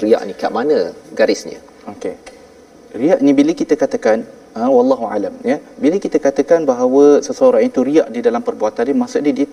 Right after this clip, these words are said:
Speaker 2: tidak ada elemen ikhlas.
Speaker 1: Ikhlas.
Speaker 2: Dia tidak ada elemen ikhlas, ya. Dia ada tujuan yang mana dia inginkan benda lain selain daripada pahala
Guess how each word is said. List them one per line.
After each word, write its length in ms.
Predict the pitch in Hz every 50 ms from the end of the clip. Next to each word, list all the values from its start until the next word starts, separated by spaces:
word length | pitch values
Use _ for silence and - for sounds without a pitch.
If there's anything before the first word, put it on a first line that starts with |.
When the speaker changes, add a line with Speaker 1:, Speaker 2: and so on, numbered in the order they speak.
| -
Speaker 2:
tidak 220 | 262 269 - - - 247
ada 140 | 262 254 294 - - 240
elemen 280 | 247 262 262 269 254 240 - -
ikhlas. 340 | - - - 117 107 - - - - - - - -
Speaker 1:
Ikhlas. 400 | - 110 113 107 110 110 - - -
Speaker 2:
Dia 80 | 285 -
tidak 160 | 330 - - -
ada 100 | 254 269 - -
elemen 220 | 247 247 247 254 240 - 214
ikhlas, 280 | - - 190 - - - - - - - - - - - - -
ya. 60 | 254 254 - - - - - - 131
Dia 100 | 151 - -
ada 100 | - - 156 - 147
tujuan 360 | 139 127 139 143 156 160 156 147
yang 120 | 131 123 127 127
mana 220 | 131 139 151 170 175 165 - - - - - - - 120
dia 120 | 135 143 - -
inginkan 440 | 262 311 311 311 285 - - - - 135 - - - - - - -
benda 200 | 135 139 151 147 135 262 269
lain 240 | 269 294 160 131 117 -
selain 220 | - 127 131 131 120 117
daripada 340 | 120 120 - 117 117 - 160 - - - - - - - - - 127
pahala 260 | 120 120 123 123